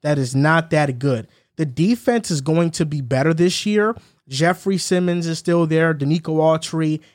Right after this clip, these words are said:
Harold Landry, Bud Dupree, now having a full year recovering from his A C L.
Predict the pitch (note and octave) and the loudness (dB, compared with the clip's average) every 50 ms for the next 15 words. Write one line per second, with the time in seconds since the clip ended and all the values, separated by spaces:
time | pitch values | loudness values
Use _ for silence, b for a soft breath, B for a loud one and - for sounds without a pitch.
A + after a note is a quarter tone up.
0 | b b - E3 E3+ E3+ F3+ E3+ D3+ D3 D#3 D#3+ E3 E3 E3+ D3 D3 D#3 E3 E3 | b b 2 2 4 4 2 2 0 0 0 2 2 2 2 0 0 -2 -2 -2
1 | C#3 B2+ C#3+ D#3 F3 E3+ D#3 E3 - - - E3+ E3 D#3+ D#3 D#3 D#3 - b b | -2 0 2 2 2 2 0 -2 -4 -4 -4 0 2 2 2 2 0 -2 b b
2 | b b b C3+ D3+ E3 F3 F3 F3+ F3+ E3+ F3 F3 E3+ E3 E3 D#3 C#3 - _ | b b b -4 0 2 2 2 2 0 0 0 0 0 0 -2 -4 -6 -8 _
3 | - F3 F3 F3+ E3+ E3 F3 E3 D#3 C#3+ - - - F3 E3+ E3+ E3+ E3 D3+ - | -12 -8 -4 -4 -2 0 0 0 0 -2 -4 -2 0 0 0 0 -2 -4 -4 -4
4 | - E3 E3 E3+ E3 D3 C3+ - D#3 D#3+ D#3+ - - D3+ C#3+ C#3+ D3 D3+ D#3 D3+ | -2 -2 0 2 0 0 0 0 0 0 0 -2 -4 -6 -4 -2 0 2 2 2
5 | D#3+ D#3+ | 0 -2